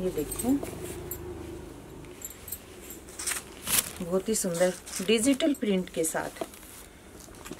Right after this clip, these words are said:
ये देखिए, Color इसमें बहुत प्यारे प्यारे रहने वाले हैं। दिखाते हैं हम इसकी सभी शेडें, बहुत ही reasonable price के अंदर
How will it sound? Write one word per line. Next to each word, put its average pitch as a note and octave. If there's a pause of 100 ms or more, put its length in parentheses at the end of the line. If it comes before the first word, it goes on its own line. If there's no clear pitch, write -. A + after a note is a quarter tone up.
(360)
ये G3
देखिए, - (1300)
Color A3
इसमें B3+
बहुत G#3
प्यारे G#3
प्यारे G3+
रहने G#3
वाले F3+
हैं। B3 (520)
दिखाते F#3+
हैं F4
हम D4+
इसकी A#3
सभी G3+
शेडें, G3+ (520)
बहुत G#3
ही A#3+
reasonable G#3+
price F3
के G3+
अंदर F#3+